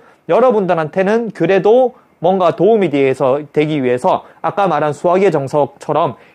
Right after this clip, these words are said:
해답을 알려드리지만 그 해답을 듣고 그거를 만들어내는 거는 여러분들이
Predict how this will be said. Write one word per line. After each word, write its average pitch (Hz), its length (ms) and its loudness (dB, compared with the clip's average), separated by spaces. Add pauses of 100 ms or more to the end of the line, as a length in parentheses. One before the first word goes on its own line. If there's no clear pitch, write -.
(120)
해답을 269 520 4
알려드리지만 143 960 -2 (360)
그 262 300 2 (140)
해답을 233 840 2 (420)
듣고 233 800 -2
그거를 180 520 2
만들어내는 156 1040 0
거는 151 480 0 (640)
여러분들이 226 880 2